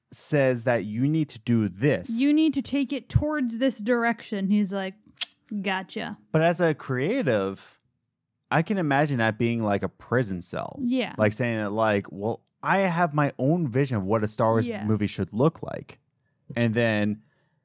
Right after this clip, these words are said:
Speaker 1: that's where we came to this.
Speaker 2: Mm-hmm.
Speaker 1: But that kind of brings me into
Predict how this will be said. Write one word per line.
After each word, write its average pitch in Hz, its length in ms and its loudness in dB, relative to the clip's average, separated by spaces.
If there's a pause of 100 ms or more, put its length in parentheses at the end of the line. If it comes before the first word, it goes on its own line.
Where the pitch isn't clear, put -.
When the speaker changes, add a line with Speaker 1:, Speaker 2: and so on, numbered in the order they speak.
(300)
Speaker 1:
that's 117 220 0
where 117 140 2
we 107 120 0
came 101 260 -6
to 90 80 -10
this. 107 420 -2 (120)
Speaker 2:
Mm-hmm. 233 360 0 (920)
Speaker 1:
But 214 140 0
that 262 160 0
kind 226 180 2
of 170 120 0
brings 151 320 2
me 135 180 2
into 107 840 2